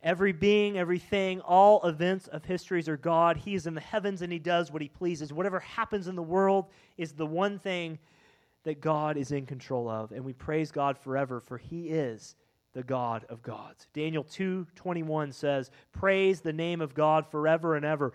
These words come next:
for he has all wisdom and all power. He controls the course of world events.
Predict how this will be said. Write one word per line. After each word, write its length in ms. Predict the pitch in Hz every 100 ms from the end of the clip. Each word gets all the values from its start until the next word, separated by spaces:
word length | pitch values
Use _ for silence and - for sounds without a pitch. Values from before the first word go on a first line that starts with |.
| -
for 180 | - 175
he 140 | 175 208
has 220 | 190 175
all 260 | 196 247
wisdom 340 | 220 185 190 180
and 80 | 180
all 220 | 226 269
power. 480 | - 180 160 165 185 -
He 140 | - 214
controls 560 | 214 - 247 294 262
the 100 | 214
course 460 | - 233 233 277 - - -
of 160 | 190
world 320 | 190 233 240
events. 400 | 196 165 185 190